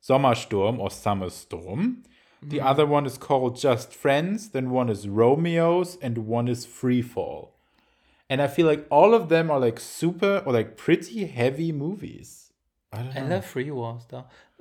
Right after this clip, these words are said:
Speaker 2: but I don't really remember the other three. I have to
Speaker 1: Like,
Speaker 2: check
Speaker 1: I
Speaker 2: as
Speaker 1: think the
Speaker 2: well.
Speaker 1: only one that is really worth mentioning, Just Friends was okay, and Romeo was okay. The only other one, because I kind of like the story, was Summer Storm.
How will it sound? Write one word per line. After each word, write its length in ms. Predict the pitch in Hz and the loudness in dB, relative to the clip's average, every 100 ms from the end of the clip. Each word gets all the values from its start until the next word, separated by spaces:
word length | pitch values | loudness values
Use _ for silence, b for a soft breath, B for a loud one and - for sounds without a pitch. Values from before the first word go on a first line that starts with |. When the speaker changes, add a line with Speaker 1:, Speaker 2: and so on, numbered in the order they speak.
| - | -2
Speaker 2:
but 140 | 175 | 0
I 80 | 160 | 2
don't 260 | 156 214 220 | 2 2 0
really 260 | 196 208 208 | -2 0 0
remember 340 | 147 135 175 180 | -4 -4 -4 -6
the 200 | 131 143 | -8 -10
other 220 | 147 160 | -8 -8
three. 540 | - - 139 156 131 139 | -10 -14 -12 -10 -10 -10
I 60 | |
have 220 | 147 165 165 | -8 -8 -8
to 80 | 147 | -4
Speaker 1:
Like, 180 | 143 143 | -4 -2
Speaker 2:
check 200 | 139 143 | -6 -2
Speaker 1:
I 40 | |
Speaker 2:
as 80 | 165 | 0
Speaker 1:
think 180 | 247 233 | 0 0
the 100 | 139 | 4
Speaker 2:
well. 140 | 160 | 6
Speaker 1:
only 160 | 208 214 | 6 4
one 220 | 185 185 | 4 4
that 120 | 180 | 2
is 180 | 156 127 | 0 -2
really 380 | 120 127 147 151 | 0 4 4 4
worth 340 | 120 120 120 | 2 2 2
mentioning, 240 | 113 120 - | -2 -4 0
Just 220 | 180 180 | -2 -2
Friends 460 | - 135 143 165 165 | -2 0 2 0 0
was 180 | 170 156 156 | 0 0 -4
okay, 720 | - 151 151 151 147 147 143 | -6 -2 0 2 2 2 0
and 180 | 113 104 | -4 -4
Romeo 600 | 104 113 151 160 160 156 | 0 2 2 2 0 0
was 220 | 147 147 147 | 2 0 -2
okay. 580 | 147 - 127 123 123 B B B B | -6 -2 0 0 -2 B B B B
The 100 | 143 | 4
only 260 | 196 220 196 | 4 4 0
other 220 | 160 165 | 2 2
one, 140 | 160 | 2
because 240 | 156 151 143 | -2 -4 -2
I 40 | |
kind 180 | 143 151 | 0 -2
of 120 | 120 | 0
like 380 | 107 104 127 131 | 2 2 2 -2
the 80 | 123 | -10
story, 420 | - 117 117 117 | -4 0 2 2
was 240 | 101 98 | 0 -6
Summer 380 | - 104 107 147 | -6 -4 -2 -2
Storm. 640 | 165 - 170 175 214 262 | -6 -6 -2 0 0 -4